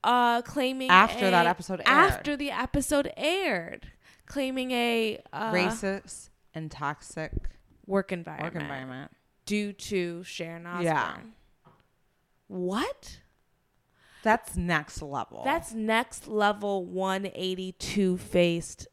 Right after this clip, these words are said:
Speaker 1: like, stuff.
Speaker 2: Seriously.
Speaker 1: She also says in the, um, in the audio, uh, the leaked audio where she's talking to Sharon, she's talking about,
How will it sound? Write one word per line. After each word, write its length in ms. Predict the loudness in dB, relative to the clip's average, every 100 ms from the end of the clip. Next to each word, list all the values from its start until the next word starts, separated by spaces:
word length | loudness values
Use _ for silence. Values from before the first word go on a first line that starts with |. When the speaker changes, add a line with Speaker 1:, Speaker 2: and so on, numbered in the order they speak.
| _ _ _
Speaker 1:
like, 680 | -6 -2 -2 -2 -8 -14 -16 -14
stuff. 160 | -14 -2
Speaker 2:
Seriously. 640 | 0 2 0 -8 -8 -8
Speaker 1:
She 160 | -2 4
also 300 | 6 4 0
says 400 | -4 -2 -4 -4
in 260 | -10 -8 -6
the, 200 | -6 -6
um, 560 | -6 -6 -8 -10 -12 -14 -18 -20 -18 -16 -12 -6
in 120 | -4
the 140 | -2
audio, 680 | 0 0 0 0 2 2 0
uh, 560 | -2 -2 -2 -2 -6 -10 -14 -20 -20 _ _ _ _ _ _ _ _ _ _
the 120 | 0 2
leaked 280 | 2 0 2
audio 420 | 4 6 4 4
where 100 | 2
she's 160 | -2
talking 340 | -2 -2 -2 -4
to 80 | -4
Sharon, 540 | -2 0 0 -4 -6 -12 -20 -20 -14
she's 280 | -2 0 2
talking 400 | 4 2 2 -2
about, 300 | 0 0